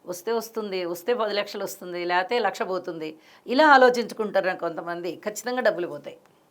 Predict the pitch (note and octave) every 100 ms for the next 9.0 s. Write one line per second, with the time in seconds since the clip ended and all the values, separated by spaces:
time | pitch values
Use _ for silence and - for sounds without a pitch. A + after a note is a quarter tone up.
0 | _ - - G3 G3 - C4 F#3 G#3 G#3+
1 | - G3+ F3+ E3+ E3 D#3 D3+ C3+ - _
2 | _ _ - F3+ F3+ A#3 G#3 A3 G#3 G#3
3 | G3 F#3+ E3+ E3+ F3+ - G#3 F#3+ F#3+ B3
4 | B3 B3 G#3+ A3 A3+ D4+ - - _ _
5 | G#3 C4 D#4 D4+ B3+ - - F3+ G3 A3
6 | C#4+ E4 D#4 D#4 C#4 A3+ A#3 C4+ C4+ A#3+
7 | G#3+ G#3+ G#3 G3 F#3+ F#3 G3+ A3 A3+ -
8 | G#3 G3 G3 F3+ F3+ E3+ E3+ D#3+ D#3 D#3